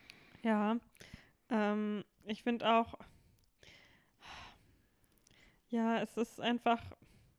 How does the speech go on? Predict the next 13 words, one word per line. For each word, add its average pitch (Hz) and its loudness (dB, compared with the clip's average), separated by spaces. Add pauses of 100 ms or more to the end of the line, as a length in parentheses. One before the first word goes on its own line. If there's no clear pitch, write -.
(800)
generell 247 4
nicht 254 -2
so 240 2 (240)
spaßig 294 0
gewesen 202 -2
irgendwie. 208 -2 (500)
Es - -20
war, 214 0
hat 233 -2
sich 240 0
so 233 6
ein 226 4
bisschen 226 4